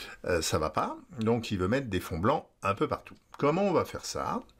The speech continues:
On va utiliser ces fameuses fonctions cosmétiques, et dans le cas présent, les masques, les masques basés sur l'intelligence artificielle, et on va dire, « Bah tiens, sélectionne-moi le sujet. » Donc il sélectionne le sujet, très bien. On va lui dire, « Inverse le sujet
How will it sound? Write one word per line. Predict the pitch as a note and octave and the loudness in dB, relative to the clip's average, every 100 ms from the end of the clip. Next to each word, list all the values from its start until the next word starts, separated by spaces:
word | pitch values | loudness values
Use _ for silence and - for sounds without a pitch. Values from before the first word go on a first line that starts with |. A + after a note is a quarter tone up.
| - - - - | -12 -12 -14 -6
On | G#2+ | 2
va | G2+ A2 | 4 4
utiliser | G#2 A2 G2+ G#2+ | 2 0 2 2
ces | A2+ - | 0 -2
fameuses | F2+ F#2+ G2 A#2 - | -2 2 2 2 0
fonctions | F#2+ F2 A2 | -2 -2 -2
cosmétiques, | G2 - - F2 D3 D3+ | -2 -4 -4 -2 -2 0
et | G2+ | 0
dans | E2 | 2
le | E2+ | 2
cas | - | 2
présent, | A#2+ - F#2+ B2+ D#3 | 2 0 2 4 4
les | F#2+ | 2
masques, | F2+ D3 F3 - - E2 C#2 - - - - - - | 2 2 2 -2 -4 -4 -4 -8 -18 -14 -14 -14 -6
les | G#2+ G#2 | 2 4
masques | A#2+ C3 - | 4 2 0
basés | E2 F2+ G#2 | 2 2 2
sur | B2+ - | 0 0
l'intelligence | E2 D#2 C3 G#2+ F#2+ - | -2 0 2 2 2 -2
artificielle, | D2+ - - - D3 D#3+ | -6 -8 -6 2 4 4
et | |
on | G2 | 0
va | E2 | -2
dire, « | F2+ C#3+ | 0 2
Bah | A#2+ F2+ | 2 -2
tiens, | - F#2 D2 - | -2 -4 -4 -6
sélectionne-moi | - D3 B2+ A#2 G2 | -2 -2 0 0 0
le | F2 | 0
sujet. » | - - - - - - - - - - - - - - - - - - - - | -4 -6 -6 -8 -10 -20 -20 -20 -20 -20 -20 -20 -18 -14 -14 -14 -16 -16 -6 0
Donc | A2+ - | 2 2
il | |
sélectionne | G2+ A2+ E2+ - F2+ | 2 2 0 -2 -4
le | D#2 | -4
sujet, | - - E2+ - - | -6 -6 -6 -8 -10
très | - - | -2 0
bien. | E2 G2 - | 2 0 0
On | A2+ | 2
va | A2 | 4
lui | A#2 A#2 | 4 2
dire, « | G#2+ G2 E2 - | 2 2 0 -2
Inverse | B2+ C#3 B2+ - | 0 2 0 -2
le | F2+ | -6
sujet | - - D2+ A2 | -6 -8 -2 -2